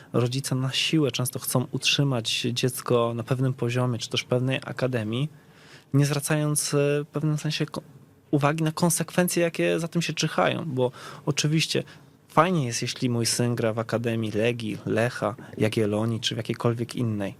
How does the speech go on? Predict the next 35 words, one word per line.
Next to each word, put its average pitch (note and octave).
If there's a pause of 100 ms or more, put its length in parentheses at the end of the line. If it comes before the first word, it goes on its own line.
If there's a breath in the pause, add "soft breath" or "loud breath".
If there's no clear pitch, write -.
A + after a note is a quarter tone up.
(120)
To C#3+
jest C#3
zawsze, C#3
to C3
jest D3+
bardzo D3
fajne. B2 (420 loud breath)
Tylko C3+ (440 loud breath)
na C3+
tym D#3+
etapie, C#3 (100)
a A#2+
my A#2+
rozmawiamy A#2+
o A#2
etapie A#2
piłki A#2+
dziecięcej, A#2 (600 loud breath)
to C#3
środowisko D3
może C#3+
być C#3
na C3
chwilę F#3
obecną, D#3
i A#2
to C3
jest C#3
bardzo C#3
ważne A#2
do A#2
podkreślenia, B2
na A#2+
chwilę D#3
obecną D3